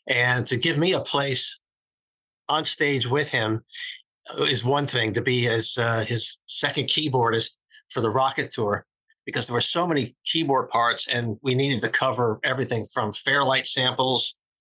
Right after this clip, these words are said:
through, uh, stacks of keyboards. And this was really him stepping into a pop format where he would be literally, like, the lead player playing the melodies of these instrumentals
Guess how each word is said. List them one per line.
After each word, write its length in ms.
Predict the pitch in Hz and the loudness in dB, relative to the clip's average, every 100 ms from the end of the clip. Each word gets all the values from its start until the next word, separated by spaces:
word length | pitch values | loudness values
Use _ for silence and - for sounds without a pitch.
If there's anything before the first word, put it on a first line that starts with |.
| _ - | _ -14
through, 460 | 131 131 127 120 113 - _ | -2 0 2 0 -4 -12 _
uh, 180 | 117 117 | -4 -2
stacks 460 | - - 135 - | -2 -2 -2 -2
of 100 | 123 113 - - | -4 -8 -12 -6
keyboards. 580 | 143 135 123 117 107 - | -4 0 2 2 0 -2
And 240 | 135 127 123 | -2 0 0
this 160 | 165 | -2
was 220 | 139 120 | -2 -2
really 420 | 135 160 143 123 - _ _ | 0 0 0 -2 -6 _ _
him 180 | - 147 | -6 -4
stepping 480 | - - 147 139 120 | -2 -2 0 2 2
into 240 | 113 123 | 2 0
a 100 | 113 | 0
pop 260 | - 131 127 | 0 -2 -2
format 520 | - 131 123 110 98 - | -2 0 0 0 -2 -2
where 280 | 110 110 113 - - - | -2 0 -4 -8 -8 -6
he 140 | 151 | -4
would 160 | 123 127 | -4 -2
be 320 | 123 113 107 - | 0 0 -2 -4
literally, 500 | 110 131 123 113 110 | -2 0 2 2 2
like, 240 | 117 110 - | 0 -2 -2
the 60 | |
lead 340 | 120 135 135 127 | 0 0 0 -2
player 380 | 139 131 123 | -2 0 0
playing 280 | 117 135 127 | 0 -2 0
the 80 | 120 | 0
melodies 460 | 117 123 123 113 110 | 0 2 2 0 -2
of 80 | |
these 220 | - 110 123 | -4 -2 -2
instrumentals 640 | 120 - 113 117 110 | -2 0 0 2 2